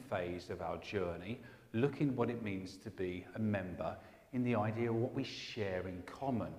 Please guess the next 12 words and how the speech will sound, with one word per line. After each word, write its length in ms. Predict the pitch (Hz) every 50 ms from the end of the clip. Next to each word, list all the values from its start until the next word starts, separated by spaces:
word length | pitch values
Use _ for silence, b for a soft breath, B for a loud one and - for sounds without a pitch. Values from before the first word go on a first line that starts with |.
| B B B B B B
what 180 | - 139 - 135
we 180 | 139 143 127 110 107 - -
do 320 | - 143 135 131 135 123 120
together. 720 | - - - 104 - 123 120 113 113 113 - 87 78 73 - - B B B B B B B B -
And 120 | 113 107
today's 520 | - - 113 - 139 147 165 175 170 - -
theme 420 | - - 113 104 92 95 98 107
is 240 | 113 104 - - - B B B B -
sharing 680 | - - - - 131 117 120 120 127 131 139 139 139 127
a 100 | 117 117 110 98
life 480 | 101 92 92 92 92 - - - -
of 180 | 104 101 101